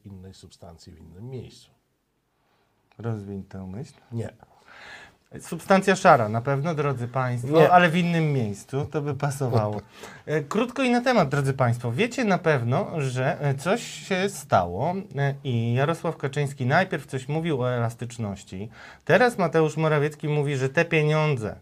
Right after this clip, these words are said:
Speaker 2: czyli K P O i fundusze unijne, są potrzebne, żeby wzmocnić naszą suwerenność. No.
Speaker 1: A do tej pory miały zniszczyć naszą
Speaker 2: Miały
Speaker 1: suwerenność.
Speaker 2: zniszczyć. Znaczy, będzie dzisiaj trochę o pigułkach gwałtu i takich różnych fantazjach.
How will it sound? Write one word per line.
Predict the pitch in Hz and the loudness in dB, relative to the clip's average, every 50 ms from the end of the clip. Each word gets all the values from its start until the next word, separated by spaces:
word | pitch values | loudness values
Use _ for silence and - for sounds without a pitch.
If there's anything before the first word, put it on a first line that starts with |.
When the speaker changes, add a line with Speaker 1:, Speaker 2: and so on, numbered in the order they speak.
| - _ | -18 _
Speaker 2:
czyli | - 101 98 98 | -12 -10 -10 -10
K | 101 - - 120 | -8 -4 -4 -4
P | 120 127 120 117 | 0 0 2 4
O | 123 127 123 113 104 120 | 4 4 2 2 -2 -6
i | 104 104 | -12 -14
fundusze | - - - 113 113 120 120 120 - 120 | -14 -12 -10 -8 -6 -6 -6 -4 -4 -4
unijne, | 117 117 120 131 143 143 135 127 117 120 | -2 0 0 0 2 2 2 0 -2 -4
są | - - 151 151 160 | -2 0 2 2 2
potrzebne, | 151 - 139 131 - - 143 147 139 139 135 127 | 0 -2 -4 -4 0 0 0 0 2 0 0 0
żeby | 117 123 123 123 117 | 0 -2 -2 -2 0
wzmocnić | 120 120 127 139 156 185 196 - 196 156 - | 0 2 2 2 2 2 0 0 -4 -6 -4
naszą | 151 143 135 143 139 | -4 -6 -4 -2 -4
suwerenność. | 135 - 143 127 131 135 120 113 107 101 95 90 87 85 95 110 - - _ _ _ - - - - - - - - _ _ - | -4 -2 -2 0 0 2 2 2 0 -2 -4 -6 -8 -10 -10 -12 -12 -16 _ _ _ -20 -20 -20 -20 -20 -20 -20 -20 _ _ -4
No. | 107 113 117 123 135 | -2 0 6 6 6
Speaker 1:
A | 131 | 8
do | 131 143 139 | 8 8 6
tej | 139 175 175 | 6 4 2
pory | 170 - 185 185 185 185 | 4 4 4 4 4 4
miały | 170 185 180 175 180 185 185 180 160 | 2 4 4 4 4 2 2 0 -2
zniszczyć | 127 135 160 151 - - - 90 - - | -2 0 0 0 0 -2 -6 -12 -10 -10
naszą | 82 78 - - 117 | -10 -10 -6 -2 2
Speaker 2:
Miały | 123 139 147 170 202 214 | 4 6 8 8 8 8
Speaker 1:
suwerenność. | 196 180 180 170 156 135 | 6 4 4 4 4 4
Speaker 2:
zniszczyć. | 117 - - 107 | 2 0 -4 -6
Znaczy, | 98 127 147 156 151 - 180 180 - | -2 0 0 0 0 -2 -8 -6 0
będzie | 160 180 208 220 196 190 | 4 6 6 6 4 0
dzisiaj | 160 160 156 - 156 147 135 | -2 -2 -4 -2 -2 0 0
trochę | 139 139 135 - 131 | 0 -2 0 -2 -2
o | 120 | -2
pigułkach | 123 123 113 117 123 120 120 127 131 123 | -2 -4 -4 -2 -2 -2 0 0 0 0
gwałtu | 120 123 123 156 160 170 160 - 147 139 | 0 4 8 8 8 8 8 4 0 0
i | 123 | 0
takich | 117 127 120 - - - 135 | 0 -2 -6 -8 -8 -8 -6
różnych | 131 127 123 123 127 120 | -4 -4 -2 -4 -4 -4
fantazjach. | 123 - 151 156 143 165 170 156 131 127 127 135 - | -2 0 0 4 6 6 6 6 4 2 0 0 0